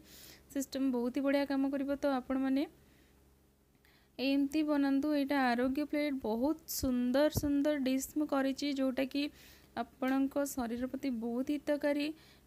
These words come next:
ବହୁତ ରୋଗ ପ୍ରତିଷେଧକକାରୀ। ଚାହାଠୁ ଆରମ୍ଭ କରି ଆରୋଗ୍ୟ ପ୍ଲେଟ୍ ପର୍ଯ୍ୟନ୍ତ ସବୁଗୁଡ଼ାକ ଜିନିଷ ଆପଣମାନେ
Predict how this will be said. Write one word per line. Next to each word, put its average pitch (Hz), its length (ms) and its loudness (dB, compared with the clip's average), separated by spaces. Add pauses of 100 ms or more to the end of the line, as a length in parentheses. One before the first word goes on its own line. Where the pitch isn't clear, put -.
ବହୁତ 247 320 -2
ରୋଗ 277 220 0
ପ୍ରତିଷେଧକକାରୀ। 277 1080 -2 (480)
ଚାହାଠୁ 269 420 -2
ଆରମ୍ଭ 269 400 2
କରି 285 260 0 (420)
ଆରୋଗ୍ୟ 247 340 0
ପ୍ଲେଟ୍ 294 240 -2
ପର୍ଯ୍ୟନ୍ତ 285 460 0
ସବୁଗୁଡ଼ାକ 285 680 0
ଜିନିଷ 277 400 0
ଆପଣମାନେ 262 520 0